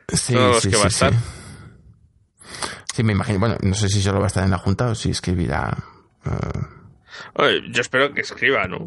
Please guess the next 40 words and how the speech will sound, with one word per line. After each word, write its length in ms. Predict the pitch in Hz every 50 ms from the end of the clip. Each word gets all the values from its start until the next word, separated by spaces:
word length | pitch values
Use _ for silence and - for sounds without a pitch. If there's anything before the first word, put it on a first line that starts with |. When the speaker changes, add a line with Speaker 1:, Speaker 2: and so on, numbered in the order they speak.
| - -
Speaker 2:
Pero 400 | - 101 - 64 60 - - - -
sobre 220 | - - 110 98 95
todo 160 | 110 117 120
porque, 240 | 120 123 113 113 117 110 110 113
por 120 | - 117 110
lo 80 | 107 107
que 100 | 107 98
conlleva 380 | 98 101 92 98 104 110 113
su 120 | - - 101
nombre, 340 | 101 113 120 104 95 73 71 78 98
¿sabes? 240 | - - - 107 -
Que 140 | - -
van 220 | 190 202 98 92 -
a 40 | -
ser 340 | - - 98 98 98 87 -
Speaker 1:
Ujú. 60 | 110
Speaker 2:
ventas, 380 | 101 101 104 - 101 - - - -
o 40 | -
sea 180 | - - - - - -
que 160 | - - - - - - - - - - - - - - - - - - 117
Speaker 1:
Sí, 220 | - - - 110
sí. 200 | - - - 85 113 - - - - - - - - - - - - - - - - - - - - -
Speaker 2:
Pero 220 | - 104 98 104 101
bueno, 300 | 95 95 95 101 107 - - _ - - -
la 180 | 107 117 117
verdad 240 | 117 117 113 113 135
es 80 | 156 -
que 80 | -
no 100 | 196 170
sé, 120 | 143 151 170 151 113 - - - - - 170 - - - - -
¿sabes? 300 | - - - 131 151 - _ _ _ - - - - - - _ _ _ _ _ _ - - -
Siempre 200 | - 147 180 175
es 60 | 131
Speaker 1:
Ujú. 40 | 123
Speaker 2:
interesante, 600 | 139 135 110 107 113 127 135 135 131 - 117 107
¿no? 140 | 110 113
Que 80 | 117 113
haya 120 | 110 110
un 120 | 110 113 113
resurgir 500 | 113 117 - - 104 - - - 110 107